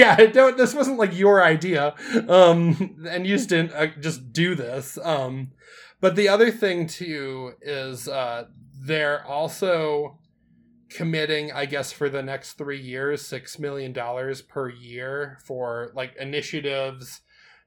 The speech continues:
to, to sort of address some of these issues within the company. They're also bringing in an outside party to kind of evaluate, like, the infrastructure of Riot Games and to address some of these issues too.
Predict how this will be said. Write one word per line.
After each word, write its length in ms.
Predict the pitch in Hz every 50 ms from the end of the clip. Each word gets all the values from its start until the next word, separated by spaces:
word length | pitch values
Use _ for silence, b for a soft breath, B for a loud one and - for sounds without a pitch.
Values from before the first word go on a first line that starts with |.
| b _
to, 260 | - 160 139 127 120 -
to 160 | - 143 131
sort 260 | 127 - - 127 123 123
of 260 | 123 123 117 - - -
address 340 | 135 131 131 131 127 120
some 180 | - - 135 127
of 60 | 131 120
these 200 | 127 123 - 139
issues 340 | 123 - - 131 123 117 -
within 280 | 127 127 - 131 127
the 100 | 127 135
company. 460 | 131 - 170 170 170 170 170 180 175 175
They're 180 | 160 156 135
also 220 | 131 135 131 - 151
bringing 340 | 131 135 147 139 135 135
in 120 | 131 127 127
an 100 | 127 123
outside 460 | 123 120 113 - - - 127 123 127
party 320 | - - 123 120 120 127 123
to 100 | 120 110
kind 260 | - - 120 113 117
of 100 | 120 117
evaluate, 760 | 120 120 117 117 110 110 110 110 113 113 110 110 110 113 _
like, 160 | 120 117 -
the 120 | - 120 117
infrastructure 640 | 117 113 - 127 - - 127 117 - - 131 117
of 80 | 117 113
Riot 260 | 120 113 110 113 110
Games 420 | - 127 117 113 113 117 117 113 -
and 140 | 120 113 -
to 120 | - 123
address 300 | 117 117 123 120 113 -
some 140 | - 120 120
of 60 | 120
these 180 | 123 120 113 135
issues 340 | 127 123 - 127 123 123
too. 440 | - - - 180 190 208 220 226 226